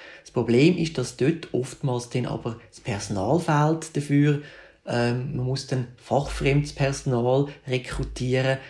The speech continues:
Es sind ja auch viele Pflegefachkräfte und, äh, Intensivmedizin sind ja auch in Quarantäne und Isolation. Also man kann das nicht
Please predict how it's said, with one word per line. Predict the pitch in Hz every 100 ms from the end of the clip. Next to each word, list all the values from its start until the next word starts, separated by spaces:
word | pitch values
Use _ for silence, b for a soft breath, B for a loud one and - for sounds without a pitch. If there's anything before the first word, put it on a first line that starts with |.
| B
Es | -
sind | 127
ja | 127 113
auch | 127
viele | - 127 143 143 - _ -
Pflegefachkräfte | - 117 135 139 - 123 - 123 123 - 123 127 - - B B -
und, | - 123 123 123 123
äh, | 123 120
Intensivmedizin | 120 120 123 131 143 135 120 117 127
sind | 117 123
ja | 117 117
auch |
in | 120
Quarantäne | - 113 113 113 113 131
und | 131
Isolation. | - - 127 113 - 107 113 120
Also | 117 117
man | 117
kann | 120 120
das | -
nicht | 120 120